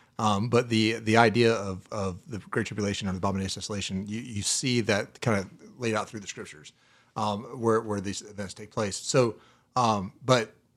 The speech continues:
Ma-, you know, Jesus in Matthew twenty-four, he kind of lays out this,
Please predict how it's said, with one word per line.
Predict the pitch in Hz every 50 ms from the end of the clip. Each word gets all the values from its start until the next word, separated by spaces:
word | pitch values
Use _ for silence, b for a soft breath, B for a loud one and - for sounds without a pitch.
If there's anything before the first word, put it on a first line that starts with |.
| _
Ma-, | - 143 156 185 -
you | 147 139 117
know, | 107
Jesus | 98 - 147 160 151 147 131 - -
in | 123
Matthew | 123 120 117 117
twenty-four, | - - 113 98 - - 131 120 110
he | 107 107
kind | - 135 117
of | 101 95 98
lays | 104 104 95 101
out | 101 101 104 -
this, | 107 98 -